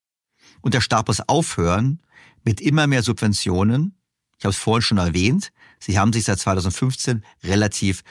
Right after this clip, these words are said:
zum Bruttoinlandsprodukt mehr als verdoppelt, sich einzubilden, die Wirtschaft transformieren zu können. Stattdessen brauchen wir endlich die Rahmenbedingungen,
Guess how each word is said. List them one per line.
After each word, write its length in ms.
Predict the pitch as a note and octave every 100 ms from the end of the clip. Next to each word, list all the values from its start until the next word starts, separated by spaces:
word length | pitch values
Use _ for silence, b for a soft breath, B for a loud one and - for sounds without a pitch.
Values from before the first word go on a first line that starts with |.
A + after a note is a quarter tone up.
| B
zum 180 | - G2
Bruttoinlandsprodukt 1120 | - G#2+ A2+ C3+ G#2+ G#2+ - F2+ F#2 E2 -
mehr 260 | - F#2 F#2+
als 160 | E2+ -
verdoppelt, 640 | E2+ E2+ - B2 - - _ B B B B B
sich 280 | - A2 -
einzubilden, 960 | - D3 G3+ A#2 F2+ F2 F#2+ A2+ A#2 B2+ _ _ -
die 160 | G#2+
Wirtschaft 540 | F2+ G#2+ - G2+ - - _
transformieren 840 | - A2 F#2 G#2 F#2+ A2+ A#2+ A2
zu 160 | G#2 -
können. 420 | - E2 - - _ _ _ - B B
Stattdessen 600 | - A2 C3+ C#3+ E3+ E3+
brauchen 320 | G#3 G#2+ A2+
wir 160 | G#2+ G#2+
endlich 320 | A#2+ C3 G#2
die 140 | - C#3
Rahmenbedingungen, 1000 | F2 E2 F2 F2+ F#2+ G2+ A2 A2+ C3+